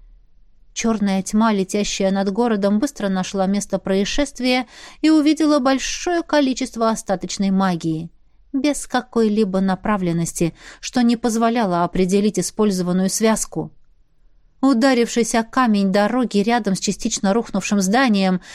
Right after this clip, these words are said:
тьма снова собралась в фигуру высокого мужчины,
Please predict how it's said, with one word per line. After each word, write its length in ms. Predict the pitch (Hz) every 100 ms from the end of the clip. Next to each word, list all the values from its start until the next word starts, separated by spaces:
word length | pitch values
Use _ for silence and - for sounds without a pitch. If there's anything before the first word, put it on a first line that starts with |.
| - -
тьма 320 | 247 262 262
снова 540 | - 277 294 302 277
собралась 640 | 277 285 247 254 254 247 -
в 200 | - -
фигуру 420 | 254 226 240 240
высокого 520 | 226 - 226 214 214
мужчины, 640 | 226 226 - 294 226 202